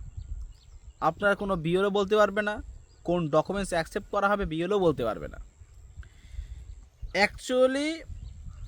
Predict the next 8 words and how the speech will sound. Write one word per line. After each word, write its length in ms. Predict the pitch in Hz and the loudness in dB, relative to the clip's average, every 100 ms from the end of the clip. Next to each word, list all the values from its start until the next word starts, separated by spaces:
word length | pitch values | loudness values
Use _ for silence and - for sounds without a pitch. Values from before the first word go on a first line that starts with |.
| - - - | -12 -12 -2
যদি 280 | 180 196 262 | 2 4 6
আপনার 360 | 254 247 247 254 | 6 6 2 4
কোনো 180 | 240 240 185 | 4 6 6
ডকুমেন্টস, 480 | 214 202 139 101 - - - - _ - | 6 4 2 0 -10 -18 -20 -20 _ -6
মানে 200 | 123 156 | 0 2
মাধ্যমিকের 600 | 147 143 165 196 196 202 | 4 2 2 -2 -2 0
অ্যাডমিট 420 | 185 160 170 202 175 | 4 2 2 -4 -2
বা 240 | 160 | 4